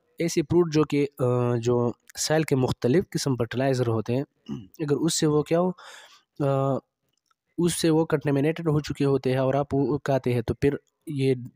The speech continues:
टाइफाइड जो इन्फेक्शन है वो आपको आसानी से लग सकता है। या वो शेलफिश from an area contamin-, अ, अगर आप फिश भी खाते हैं, इस तरह यहाँ पे शेलफिश जिक्र किया है, लेकिन वो मछली आप अगर मिसाल तौर खाते हैं,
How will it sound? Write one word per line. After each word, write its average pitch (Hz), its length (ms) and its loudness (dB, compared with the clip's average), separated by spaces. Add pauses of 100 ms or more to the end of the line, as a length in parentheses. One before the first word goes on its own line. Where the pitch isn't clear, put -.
(200)
टाइफाइड 131 440 0 (160)
जो 127 160 0
इन्फेक्शन 120 480 -2
है 120 60 0
वो 120 200 0
आपको 131 320 -2
आसानी 127 300 0
से 123 120 -2
लग 123 120 -2
सकता - 320 -6
है। 147 120 -2 (460)
या 160 100 4
वो 175 400 2 (220)
शेलफिश 160 540 -2
from 131 160 0
an 123 100 -2
area 151 260 -2
contamin-, 131 300 -2
अ, 143 200 -2
अगर 143 300 -2
आप 165 220 -2 (200)
फिश 180 220 0
भी 151 100 0
खाते 131 280 -2
हैं, 147 120 0
इस 143 160 -8
तरह 139 160 -2
यहाँ 139 320 -4
पे 139 180 0
शेलफिश 160 520 -2 (280)
जिक्र 127 300 -2
किया 120 160 -2
है, 123 60 -2
लेकिन 123 300 -6 (200)
वो 123 340 -2
मछली 156 340 -4
आप 143 400 -6
अगर 123 300 -2
मिसाल 135 300 -2
तौर 135 180 0
खाते 139 340 -2
हैं, 139 160 -2